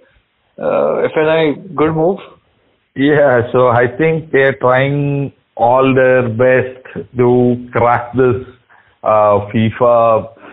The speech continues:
Speaker 2: uh, ranking methodology, and, you know,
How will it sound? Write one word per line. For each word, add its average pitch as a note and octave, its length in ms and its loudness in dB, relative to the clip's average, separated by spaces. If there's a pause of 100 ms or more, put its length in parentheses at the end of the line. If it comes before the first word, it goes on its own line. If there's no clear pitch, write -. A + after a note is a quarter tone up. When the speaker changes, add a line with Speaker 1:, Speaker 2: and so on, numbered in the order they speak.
(220)
Speaker 2:
uh, G#2+ 840 0
ranking A2+ 600 0
methodology, G#2+ 1120 -2
and, G#2 480 -2 (180)
you G#2 80 0
know, G#2 360 0